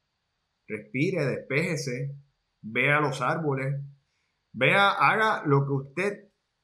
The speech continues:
entienda necesario antes de responder, antes de gritar y antes de empezar un conflicto.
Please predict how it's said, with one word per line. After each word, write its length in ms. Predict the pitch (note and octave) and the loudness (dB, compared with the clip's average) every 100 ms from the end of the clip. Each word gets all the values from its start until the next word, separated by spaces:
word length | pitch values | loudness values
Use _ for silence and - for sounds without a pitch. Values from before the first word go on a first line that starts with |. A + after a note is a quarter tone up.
| _ _ _ _ _ | _ _ _ _ _
entienda 600 | C#3 C3 B2 C#3+ D3+ F3 | -4 -4 0 2 2 2
necesario 800 | E3+ F3 E3+ G3+ G3 C#3 C#3 C#3+ - _ _ - | -2 -4 0 2 2 2 2 -2 -8 _ _ 2
antes 800 | C#3 E3+ F3+ - D3 C#3+ C#3+ - - | 4 4 0 -2 0 0 -2 -8 -16
de 420 | G#2 B2 B2+ - | -6 -2 -2 -2
responder, 840 | B2 C3 - A#2+ A#2 A#2+ E3+ G3 - | -6 -8 -6 -6 -2 0 0 0 -4
antes 640 | A#2+ A#2 - A#2+ A#2+ G2+ | -4 -4 -4 -4 -4 -8
de 460 | G#2+ A#2+ A#2+ B2 - _ _ | 0 2 2 -4 -12 _ _
gritar 720 | G2+ B2+ B2 - C3+ D#3+ F3 - - | -4 -2 -2 2 2 4 0 -10 -6
y 140 | B2+ | 0
antes 540 | C3 D3+ D#3 E3+ E3 C#3+ | 2 2 -2 -4 -4 -2
de 80 | |
empezar 720 | C#3+ C#3+ C3 - D#3+ D3+ D3+ - - | -2 -2 -6 -4 0 0 -2 -10 -2
un 420 | D3 D#3+ F3 - | 0 0 -4 -12
conflicto. 580 | - A#2 - B2 G#2+ - | -8 -8 -6 -4 -4 -6